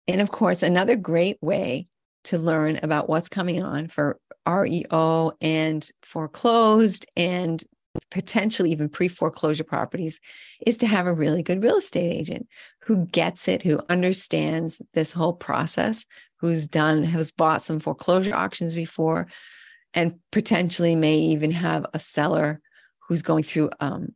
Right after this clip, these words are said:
who's getting ready to do a short sale procedure, which we can talk about in a future episode, which can also help you buy the home at a discount.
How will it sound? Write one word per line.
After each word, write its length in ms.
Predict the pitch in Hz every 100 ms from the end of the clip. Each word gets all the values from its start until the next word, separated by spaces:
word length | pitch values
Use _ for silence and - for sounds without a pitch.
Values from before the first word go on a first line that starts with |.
| -
who's 120 | 165
getting 160 | 160 160
ready 160 | 151 143
to 100 | 143
do 160 | 147
a 40 | 135
short 320 | - 147 165
sale 400 | - 170 185 190
procedure, 600 | - 190 202 196 190 208 208
which 240 | 165 -
we 60 | 147
can 140 | 165
talk 240 | - 151 143
about 260 | 143 -
in 80 | 156
a 40 |
future 340 | 143 - 151 -
episode, 640 | 135 - 151 - 151 151 - - - - -
which 180 | 170 -
can 120 | 170
also 380 | 131 156 170 196
help 240 | 185 170
you 100 | 170
buy 180 | 170 180
the 80 | 175
home 260 | 175 165
at 60 | 156
a 60 |
discount. 560 | 151 170 - 185 180 -